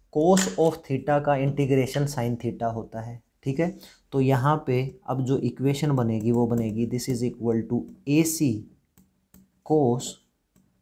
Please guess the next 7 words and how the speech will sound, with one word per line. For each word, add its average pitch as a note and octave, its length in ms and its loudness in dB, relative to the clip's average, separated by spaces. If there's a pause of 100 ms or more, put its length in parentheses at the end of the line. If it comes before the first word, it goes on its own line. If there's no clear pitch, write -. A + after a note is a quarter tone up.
(680)
omega D3+ 540 4
c D3 240 -2 (140)
into C3 300 -4 (140)
t D#3 140 2 (760)
plus B2 260 -8 (120)
टू E3+ 120 6 (160)
pi A#2 120 2